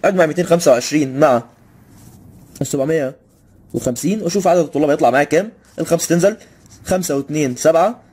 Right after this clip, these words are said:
سبعة واتنين تسعة، يبقى ده كده عدد الطلاب الكلي. يبقى إذا عندي هنا أجيب النسبة، لازم عشان أجيب النسبة أعرف عدد طلاب صف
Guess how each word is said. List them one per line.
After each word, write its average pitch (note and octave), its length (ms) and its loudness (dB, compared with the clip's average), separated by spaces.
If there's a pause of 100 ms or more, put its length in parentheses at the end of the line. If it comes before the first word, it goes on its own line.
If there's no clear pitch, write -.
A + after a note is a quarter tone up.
(100)
سبعة E3 260 2
واتنين C#3+ 300 -2
تسعة، E3+ 220 2
يبقى D3+ 140 2
ده D#3+ 60 2
كده D#3 300 2
عدد D3+ 180 4
الطلاب C3+ 420 2 (140)
الكلي. C3 380 0 (420)
يبقى F3+ 380 -2 (340)
إذا D#3+ 220 0
عندي D3+ 280 -2
هنا D3+ 100 -2
أجيب D3 180 0
النسبة، E3+ 340 0 (140)
لازم F3+ 180 2
عشان C#3+ 180 2
أجيب D#3 140 4
النسبة D3+ 280 2
أعرف C#3 260 2
عدد C#3+ 160 2
طلاب C#3 260 2
صف - 340 -8